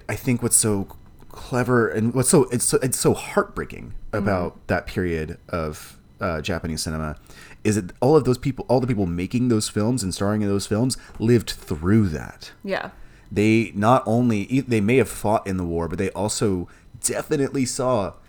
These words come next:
Speaker 1: death and destruction around them. And for the man who made this to be from one of the cities that was bombed, you feel it. There's a, there's a, there's a heartbreak to this film.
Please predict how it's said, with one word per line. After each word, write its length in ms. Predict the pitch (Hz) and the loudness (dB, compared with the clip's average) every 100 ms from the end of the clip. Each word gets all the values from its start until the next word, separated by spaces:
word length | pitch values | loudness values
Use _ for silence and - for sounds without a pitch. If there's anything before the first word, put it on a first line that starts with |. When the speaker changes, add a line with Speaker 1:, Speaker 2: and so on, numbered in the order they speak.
| - | -12
Speaker 1:
death 260 | 101 107 107 | -2 -2 0
and 80 | 104 | -2
destruction 480 | 95 - 104 - 87 | -2 -2 -2 -2 -2
around 320 | 87 92 95 | -2 -2 -2
them. 120 | 80 | -4
And 120 | 107 101 | -6 -4
for 120 | 107 | -2
the 80 | 95 | 0
man 420 | 101 107 107 104 | 0 0 0 -2
who 220 | 113 98 | -4 -4
made 260 | 95 110 95 | 0 0 -2
this 180 | 90 - | -4 -4
to 120 | 101 | -4
be 220 | 90 104 | -2 -2
from 580 | - - 92 98 117 107 | -4 -10 -4 0 2 4
one 140 | 104 | 2
of 40 | 92 | 0
the 60 | |
cities 320 | - 101 104 | -2 -2 -2
that 100 | - | -2
was 120 | 80 82 | -8 -10
bombed, 560 | 85 101 98 82 82 - - - - - _ - 110 | -6 -2 -2 -2 -6 -12 -20 -20 -20 -20 _ -12 -4
you 140 | 110 | -4
feel 320 | - 151 190 | -2 0 0
it. 100 | - | 2
There's 180 | 127 143 | 2 2
a, 60 | 127 | 4
there's 220 | 127 147 | 4 4
a, 100 | 120 | 4
there's 220 | 131 135 | 4 2
a 80 | 104 | 0
heartbreak 580 | - 180 - - 71 - | 2 0 0 -2 -8 -6
to 120 | 76 | -8
this 180 | 76 - | -6 -4
film. 400 | 113 - - | -4 -4 -12